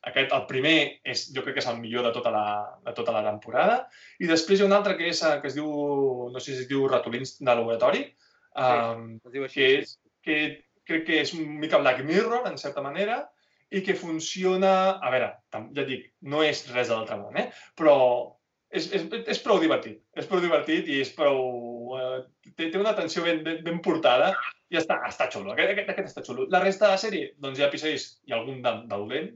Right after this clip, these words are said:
Speaker 1: de mediocre directament, com el de l'escola antiga, que és un episodi dolent.
Speaker 2: I el
Speaker 1: I
Speaker 2: de
Speaker 1: després
Speaker 2: l'escriptora també, eh?
Speaker 1: El de l'escriptora... Oh, aquest, aquest és bastant dolent, sí, tens raó,
Speaker 2: Aquest té
Speaker 1: tens raó.
Speaker 2: una bona idea, però i prou.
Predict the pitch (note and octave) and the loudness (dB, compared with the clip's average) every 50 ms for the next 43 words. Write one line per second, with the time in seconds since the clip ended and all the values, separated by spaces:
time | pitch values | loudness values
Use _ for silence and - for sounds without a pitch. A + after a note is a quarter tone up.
0 | - - A2 G2+ G2 G2 G#2+ B2+ D3 - - E3+ C3+ A#2 A#2 A#2 A#2 - B2 - | -14 -10 -10 -8 -6 -2 2 2 2 2 0 -4 -6 -6 -6 -8 -6 -6 -6 -6
1 | G3 - - - - E3+ D#3+ - - - A2 G#2+ - - - - A2+ - B2+ C3+ | -6 -10 -8 -8 -8 -8 -6 -6 -4 -4 -4 -6 -6 -2 0 0 0 0 -2 -4
2 | C3+ E3 G3 G#3 G#3+ - - - - - - - A2+ G#2 G2+ G2+ A2+ A#2+ A2+ G#2+ | -4 -6 -6 -6 -6 -8 -8 -8 -10 -10 -8 -6 -6 -6 -6 -4 -4 -4 -4 -4
3 | G#2+ A2+ A#2 D3 F3+ G3 - - _ _ _ _ - - - - C#3+ C#3+ G3 G3 | -4 -2 0 0 0 0 -2 -8 _ _ _ _ -20 -14 -8 -6 -2 2 4 4
4 | F3+ F#3 A#3 A3+ - - - D#3+ D#3+ D#3 D#3 D#3 D3 C3+ C3 B2+ A#2 A2 G2+ G#2+ | 4 4 2 -2 -2 -2 -2 -2 -2 -2 -2 -6 -8 -10 -8 -10 -10 -10 -10 -14
5 | A#2 - - _ _ _ _ _ _ - E3 D#3 D3 D3 D#3 D3 D3 D3 C#3+ - | -16 -20 -20 _ _ _ _ _ _ 2 4 4 4 6 6 6 6 4 4 0
6 | - D3 C#3+ C3+ C3+ - - - F3+ F#3 F#3+ F#3+ F#3+ - C3 - C3+ C3+ C3 - | -6 -6 -6 -6 -6 -8 -6 -2 2 6 8 8 6 6 4 0 0 -2 -2 -4
7 | C3 B2+ C3+ C3 B2 - G2+ G2 - A2+ - - A2+ G#2 G2+ G2 F#2+ F#2 F#2 - | -4 -2 -2 -2 -2 -4 -6 -8 -8 -10 -10 -12 -14 -14 -14 -14 -14 -14 -14 -14
8 | - G#2+ G#2+ - B2+ A2+ A2+ G#2 G#2 G2 - - - F#3+ - A#2+ A#2 A#2 G#3+ G#3+ | -14 -12 -10 -10 -10 -8 -6 -8 -8 -8 -8 -8 -6 -6 -4 -4 -4 -2 -2 -4
9 | G2+ F3+ F3 F3 F3 E3 F#3 F#3+ F3+ F3 F#3 G3+ - - D3+ C#3+ C#3 - C#3 B2 | -4 -6 -10 -12 -12 -10 -8 -4 -4 -4 -6 -8 -12 -16 -18 -18 -16 -14 -14 -14